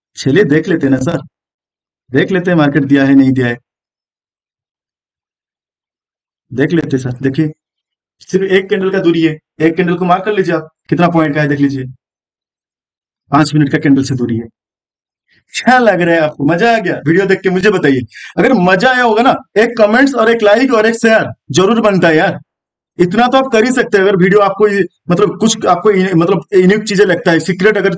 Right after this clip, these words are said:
आपको मालूम हुआ है। देखिए, मैं पूरा का April का random date ले लिया, अगर Tuesday पे नहीं लिया हम लोग एक दिन पे,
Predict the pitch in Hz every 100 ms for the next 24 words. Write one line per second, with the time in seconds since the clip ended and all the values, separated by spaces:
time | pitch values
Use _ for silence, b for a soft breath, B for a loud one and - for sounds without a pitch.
0 | - 175 190 170 151 147 139 123 113 b
1 | b b - 240 269 294 240 269 277 311
2 | 233 233 277 285 269 233 262 254 254 220
3 | 175 147 - 262 247 262 277 285 269 262
4 | 254 247 226 226 220 175 208 202